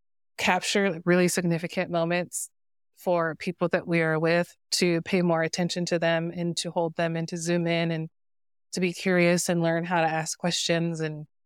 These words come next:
be honest about the things that maybe we didn't do so well and reflect. The process of reflection, just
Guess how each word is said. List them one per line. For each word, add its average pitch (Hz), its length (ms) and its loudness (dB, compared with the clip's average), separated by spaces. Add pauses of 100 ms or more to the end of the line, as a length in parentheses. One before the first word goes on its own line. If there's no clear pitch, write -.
(140)
be 214 160 6
honest 214 380 4
about 208 240 6
the 208 60 0
things 226 340 2
that 220 80 2
maybe 220 180 4
we 233 180 4
didn't 233 220 4
do 240 120 4
so 214 220 0
well 180 360 2
and 160 200 0 (480)
reflect. - 720 2 (500)
The 214 100 0
process 208 420 2
of 208 140 2
reflection, 208 720 -2
just - 300 -4